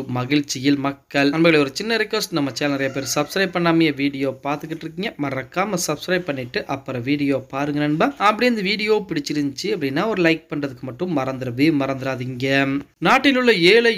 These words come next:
எளிய மக்கள் பூராமே பார்த்தீங்கன்னா இலவசமாக அரிசியும் மலிவு விலையில் மளிகை பொருட்களும் வாங்கக்கூடிய ஒரே இடம் நம்ம ரேஷன் கடை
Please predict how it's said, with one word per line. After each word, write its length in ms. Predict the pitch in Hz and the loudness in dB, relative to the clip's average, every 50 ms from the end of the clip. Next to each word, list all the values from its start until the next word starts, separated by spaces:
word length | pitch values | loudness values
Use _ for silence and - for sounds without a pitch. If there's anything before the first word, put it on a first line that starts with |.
| 175 175 | 2 0
எளிய 200 | 180 175 180 180 170 160 | 0 0 -2 0 -2 -2
மக்கள் 240 | 160 - 147 139 139 - | -4 -6 -10 -10 -8 -6
பூராமே 400 | 156 160 156 147 143 143 143 139 - | -6 -4 -2 -2 -2 -2 -4 -4 -6
பார்த்தீங்கன்னா 320 | 135 123 120 131 139 147 - 143 127 | -10 -10 -8 -4 -6 -4 -4 -4 0
இலவசமாக 600 | 135 160 170 170 170 160 - 156 147 143 135 139 127 127 | 2 2 4 4 4 2 0 0 -2 -2 -2 -2 -4 -4
அரிசியும் 520 | 127 123 - 135 123 117 120 139 151 139 135 | -4 -4 -4 -6 -6 -2 -2 -2 0 0 2
மலிவு 320 | 139 160 202 226 233 214 180 | 2 2 2 2 0 0 2
விலையில் 240 | 180 180 185 185 151 143 | 2 2 2 2 0 0
மளிகை 280 | 135 143 170 185 214 208 | 0 0 0 0 0 -2
பொருட்களும் 480 | 175 - 170 156 143 160 160 165 143 135 | -2 -2 -4 -4 -2 -2 -2 -2 -4 -6
வாங்கக்கூடிய 400 | 131 135 131 131 - 135 131 123 120 123 | -6 -6 -8 -8 -8 -8 -6 -6 -4 -4
ஒரே 140 | 135 147 160 156 | 0 0 2 2
இடம் 140 | 151 185 190 | 2 0 0
நம்ம 160 | 156 139 123 123 | -2 -2 -4 -4
ரேஷன் 340 | 127 127 120 - 131 123 - | -6 -6 -6 -8 -10 -10 -10
கடை 140 | 131 123 123 | -10 -8 -6